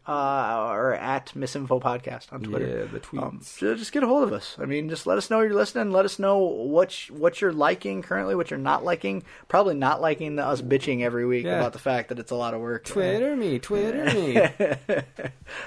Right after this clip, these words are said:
Speaker 1: Um, but it just, it, we need to start getting some feedback so we know what's going on. Like, obviously, our listenership has dropped off for some reason.
Speaker 2: You know what would have been cool?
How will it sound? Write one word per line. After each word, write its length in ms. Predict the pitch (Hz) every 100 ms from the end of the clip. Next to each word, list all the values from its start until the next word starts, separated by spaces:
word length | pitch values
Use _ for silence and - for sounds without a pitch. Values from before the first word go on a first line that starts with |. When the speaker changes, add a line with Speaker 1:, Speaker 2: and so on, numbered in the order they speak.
| -
Speaker 1:
Um, 360 | 143 127 117 113
but 140 | 254
it 160 | 214 226
just, 240 | 233 -
it, 440 | 170 190 - - 147
we 140 | 185
need 200 | 214 220
to 40 | 185
start 260 | - 185
getting 180 | 175 170
some 140 | 151
feedback 320 | 131 175 147 -
so 120 | 135
we 60 |
know 120 | 123 123
what's 180 | 117
going 280 | - 107 101
on. 240 | 101 90 - _ _ -
Like, 140 | 120
obviously, 400 | 147 151 143 143
our 60 | 127
listenership 460 | 131 131 120 - 104
has 100 | 101
dropped 240 | 110 110
off 160 | 110 -
for 80 | -
some 260 | - 117
reason. 300 | 113 92 110
Speaker 2:
You 80 | 123
know 120 | 254
what 120 | 330 143
would 140 | 147
have 60 | 156
been 140 | 147
cool? 440 | - 147 147 139